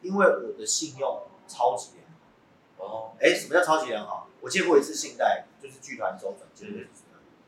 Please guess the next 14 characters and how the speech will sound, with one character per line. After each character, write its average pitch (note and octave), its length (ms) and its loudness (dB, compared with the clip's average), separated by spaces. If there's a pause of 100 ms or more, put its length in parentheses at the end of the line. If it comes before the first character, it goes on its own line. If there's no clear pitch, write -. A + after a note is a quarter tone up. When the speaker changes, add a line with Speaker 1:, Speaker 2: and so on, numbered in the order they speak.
(140)
Speaker 1:
五 - 40 -20
十 - 220 -12
万。 F#2+ 300 -6
Speaker 2:
嗯。 G#2 160 -16 (240)
Speaker 1:
我 A#2+ 160 -2
没， B2 340 -2
我 C#3+ 100 2
不 E3+ 180 -2
但 G#3+ 320 6
没 C3+ 220 -4
有 - 320 2 (1080)
缴 - 400 4
过 D#3+ 260 4
最 D3 200 0